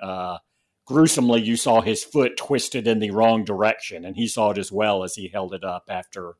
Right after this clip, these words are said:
uh, going down that day against New York. And this will be his first game back. You would not anticipate, and also with the fact he, he wasn't in three weeks of training camp with the shoulder,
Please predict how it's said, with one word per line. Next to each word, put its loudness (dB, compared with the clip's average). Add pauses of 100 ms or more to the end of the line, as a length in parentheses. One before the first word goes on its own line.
uh, -10
going -8
down -8
that -10
day -8
against -14
New -14
York. -12 (680)
And 0
this 0
will -2
be 0
his 2
first -2
game -4
back. -4 (580)
You 0
would 4
not 8
anticipate, 0
and -2
also 2
with 2
the -2
fact 2
he, -6 (380)
he -6
wasn't 2 (180)
in -4
three 0
weeks -2
of -10
training 2
camp -2
with -8
the -14
shoulder, 0